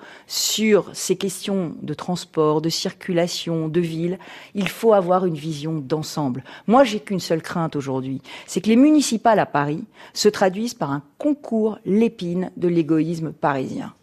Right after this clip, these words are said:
Le concours Lépine de l'égoïsme parisien, c'est de considérer que le périphérique appartient aux Parisiens et à la mairie de Paris.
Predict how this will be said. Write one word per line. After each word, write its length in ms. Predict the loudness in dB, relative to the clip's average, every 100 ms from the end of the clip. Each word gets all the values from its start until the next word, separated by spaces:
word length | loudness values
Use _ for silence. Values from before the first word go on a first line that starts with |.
| -20 -20 0
Le 140 | 2
concours 340 | 4 2 4 4
Lépine 380 | 4 0 0
de 80 | 2
l'égoïsme 520 | 2 4 2 2 -2
parisien, 640 | -2 0 0 2 2 2 0 -6 -10
c'est 220 | -2 2
de 100 | 2
considérer 800 | 2 0 0 4 4 6 6 4
que 180 | 0 2
le 140 | 4
périphérique 680 | 4 4 2 2 2 2 0
appartient 500 | -2 -2 -4 -4 -2 -2 -2 -8 _ _ _ _ _ _ _
aux 120 | 2
Parisiens 720 | 6 6 4 2 4 4 2 4
et 100 | 4
à 60 |
la 80 | 6
mairie 220 | 4 2
de 40 | 2
Paris. 260 | 0 0